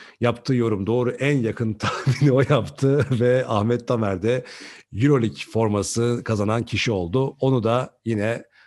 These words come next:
az önce Sem Çocuğun söylediği gibi EuroLeague Podcast Twitter hesabına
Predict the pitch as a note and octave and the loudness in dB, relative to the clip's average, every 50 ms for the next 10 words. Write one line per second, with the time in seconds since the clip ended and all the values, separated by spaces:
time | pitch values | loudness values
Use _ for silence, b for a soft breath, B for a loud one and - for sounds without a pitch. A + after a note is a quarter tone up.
0 | b b b - A#2 A2 G#2+ G2+ G2+ - - A2+ G#2 - A2 G2+ G2 F#2+ F2+ - | b b b -2 0 2 2 0 0 0 0 -2 -2 -2 -2 -2 -2 -2 -2 -2
1 | A#2+ A2+ G#2+ F#2+ G2 F2+ G2 G#2+ A2 A2 G#2 G2+ G#2+ G#2 - - A2+ A2+ A2+ - | 0 0 0 0 -2 -2 0 0 0 0 0 -2 -4 -4 -4 -4 -4 -4 -4 -4
2 | G#2+ G#2 G2+ - - _ _ - A#2 A#2 A2+ G#2 G2 F2+ - F#2+ E2+ E2+ E2+ F#2 | -6 -6 -6 -8 -14 _ _ -4 -4 -4 -4 -4 -6 -6 -6 -6 -6 -6 -4 -2
3 | A#2 B2+ C#3 | -2 -2 -2